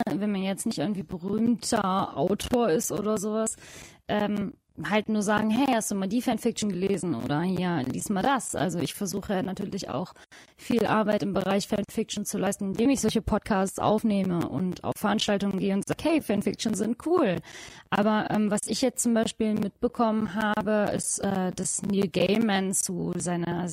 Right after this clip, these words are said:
zu der Serie, die er mitproduziert hat, Good Omens, da hat er ja auch vor vielen, vielen Jahren ein Buch zugeschrieben,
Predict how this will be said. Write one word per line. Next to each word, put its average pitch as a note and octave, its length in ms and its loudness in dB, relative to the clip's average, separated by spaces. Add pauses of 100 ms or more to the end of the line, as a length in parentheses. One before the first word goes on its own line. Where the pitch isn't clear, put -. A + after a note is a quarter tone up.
(220)
zu - 160 -6
der F3 100 -2
Serie, G3+ 340 2
die F3+ 80 2
er F3 180 4
mitproduziert F#3 600 -2
hat, F#3 220 -2
Good - 180 -4
Omens, A3 460 2
da F#3 80 -2
hat F#3 100 -4
er F3 60 0
ja E3 120 0
auch - 140 -2 (320)
vor A3+ 200 -2
vielen, F4 300 2
vielen C4 160 4
Jahren G3+ 240 0
ein F#3 140 0
Buch F#3+ 140 -6
zugeschrieben, A#3+ 600 0